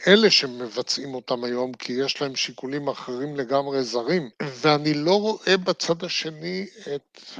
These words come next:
מנהיג האופוזיציה שאנחנו מוכנים לעמוד מאחוריו ולהגיד, "הוא ייצג אותנו."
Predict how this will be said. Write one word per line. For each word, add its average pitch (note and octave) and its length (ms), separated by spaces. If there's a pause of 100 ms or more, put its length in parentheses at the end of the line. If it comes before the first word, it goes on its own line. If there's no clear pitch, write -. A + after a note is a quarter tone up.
(100)
מנהיג C3 500
האופוזיציה C#3 880
שאנחנו B2 720
מוכנים C#3 440
לעמוד C#3+ 380
מאחוריו C#3+ 540
ולהגיד, C3 420
"הוא C#3+ 140
ייצג C#3+ 400
אותנו." - 560